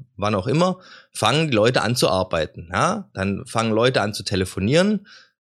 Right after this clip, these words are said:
und dann kriegt man halt auch mal einen Anruf von irgendeinem Amt oder die Post kommt oder E-Mails kommen, ja, in denen dann wieder irgendwas, irgendwer will, was man tatsächlich dann irgendwie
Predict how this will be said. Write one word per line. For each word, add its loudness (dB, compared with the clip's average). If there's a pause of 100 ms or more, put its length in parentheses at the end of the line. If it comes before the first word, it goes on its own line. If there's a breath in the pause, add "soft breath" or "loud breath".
(160)
und -4
dann -2
kriegt -4
man 4
halt -6
auch 0
mal 2
einen -2
Anruf 0
von -2
irgendeinem -2
Amt -2
oder 0
die -8
Post 0
kommt -2
oder -10 (100)
E-Mails 2
kommen, 0
ja, 0 (360 loud breath)
in -8
denen 2
dann 2
wieder 2
irgendwas, 2
irgendwer 2
will, 2
was -2
man -2
tatsächlich -2
dann -4
irgendwie -4